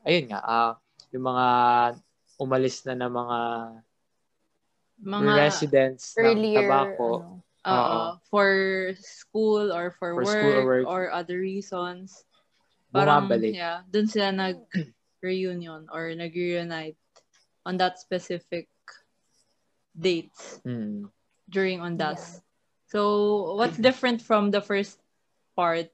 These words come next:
Speaker 2: is, yung first part is, sabi nga ni Samantha, the nurture years. So, how, yung parang how we grew up there, lalo na sa Beijing. Pero ngayon, it's more about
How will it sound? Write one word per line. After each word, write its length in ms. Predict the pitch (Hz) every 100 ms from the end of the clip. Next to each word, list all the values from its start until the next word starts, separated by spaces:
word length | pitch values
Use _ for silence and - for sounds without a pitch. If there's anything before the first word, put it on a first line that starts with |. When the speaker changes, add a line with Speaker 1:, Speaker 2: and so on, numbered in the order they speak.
| -
Speaker 2:
is, 300 | 180 175 180
yung 100 | 202
first 320 | 202 196 -
part 240 | 175 165
is, 220 | - 175 -
sabi 300 | - 175 180
nga 80 | 175
ni 80 |
Samantha, 400 | 190 190 180 160
the 140 | 156 185
nurture 400 | 190 180 - 170
years. 600 | 160 156 147 160 - - _ _ _ _ -
So, 220 | 180 180
how, 240 | 185 180 -
yung 220 | 190 196
parang 560 | 190 180 175 175 175 175 - _ _ _ -
how 160 | 180
we 160 | 180 175
grew 280 | 160 180 180
up 240 | 170 170 -
there, 400 | 170 170 165 170 -
lalo 140 | 180 175
na 80 | 170
sa 120 | 175
Beijing. 520 | - 165 160 165 165
Pero 440 | 196 196 196 180 - -
ngayon, 480 | 208 180 165 170 175 _ _ _
it's 160 | 185 -
more 160 | 202
about 400 | 190 175 175 175